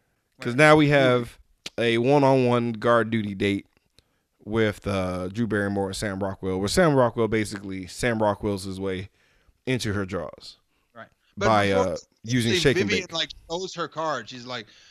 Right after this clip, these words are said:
Speaker 2: "You guys aren't gonna give us access to our competitor's mainframe so that we could look for ourselves that our so-, software is not there? No, we're not gonna give you access to your competitor's mainframe so you can see if your software is in there. That's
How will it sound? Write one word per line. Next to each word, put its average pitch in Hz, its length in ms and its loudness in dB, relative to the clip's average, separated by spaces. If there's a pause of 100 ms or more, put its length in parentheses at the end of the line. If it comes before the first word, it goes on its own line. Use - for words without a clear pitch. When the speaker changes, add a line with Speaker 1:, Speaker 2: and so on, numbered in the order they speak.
(120)
Speaker 2:
"You 127 120 -8
guys 139 240 -2
aren't 151 120 -2
gonna 151 140 -2
give 151 160 -4
us 143 120 -8
access 147 480 -8
to 151 120 -10
our 135 100 -6
competitor's 139 560 -8
mainframe 147 560 -10
so 131 140 -8
that 131 160 -6
we 127 120 -6
could 139 160 -12
look 131 220 -8
for 147 140 -6
ourselves 131 500 -8
that 147 100 -6
our 117 120 -6
so-, 123 260 -12
software 135 340 -10
is 190 100 -12
not 208 120 -10
there? 226 200 -8 (280)
No, 320 280 -2
we're 214 120 0
not 156 160 -4
gonna 143 140 -6
give 135 160 -8
you 143 160 -8
access 139 400 -8
to 135 100 -16
your 123 100 -10
competitor's 117 600 -10
mainframe 120 640 -10
so - 80 -10
you 117 180 -8
can 117 140 -12
see 123 180 -8
if 110 140 -12
your 120 260 -4
software 113 440 -6
is 107 100 -10
in 110 80 -8
there. 107 140 -6
That's 151 260 -6